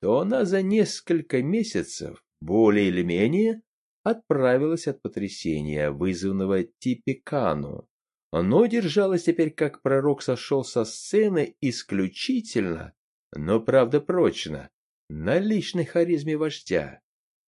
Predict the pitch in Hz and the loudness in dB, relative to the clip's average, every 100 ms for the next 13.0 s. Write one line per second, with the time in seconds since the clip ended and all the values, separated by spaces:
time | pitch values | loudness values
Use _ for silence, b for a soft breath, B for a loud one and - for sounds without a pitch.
0 | - 73 98 143 113 95 98 131 175 - | -14 -4 2 4 4 4 2 2 0 0
1 | - 101 95 123 107 131 151 117 104 85 | 2 2 2 -4 -2 0 0 0 0 0
2 | 87 127 240 165 - _ _ _ - 180 | 0 0 0 -2 -4 _ _ _ -6 -4
3 | 185 - 226 208 185 - 165 175 175 165 | -2 0 2 2 -2 -2 -2 0 0 -2
4 | - - 180 165 156 147 151 - 143 131 | -6 -2 0 0 -2 -2 -4 -4 -4 -4
5 | 135 135 135 113 87 - - - - _ | -6 -6 -6 -6 -6 -6 -10 -14 -18 _
6 | _ _ _ _ _ _ _ - 87 123 | _ _ _ _ _ _ _ -2 4 6
7 | 233 226 127 98 151 190 147 _ - 87 | 6 6 4 4 4 2 2 _ -10 -4
8 | 104 175 139 160 147 165 185 202 - 113 | 2 2 2 -2 -2 0 0 0 -4 -4
9 | 147 147 139 - 143 156 147 143 139 - | -4 -4 -8 -8 -8 -6 -6 -8 -8 -8
10 | 127 120 123 127 113 117 113 110 85 73 | -6 -4 -2 -2 -4 -4 -4 -4 -4 -6
11 | 71 - _ _ _ - 87 80 98 104 | -8 -12 _ _ _ -4 0 2 4 4
12 | 104 - 101 92 - 80 - 240 196 - | 4 0 0 0 0 -4 0 2 2 -2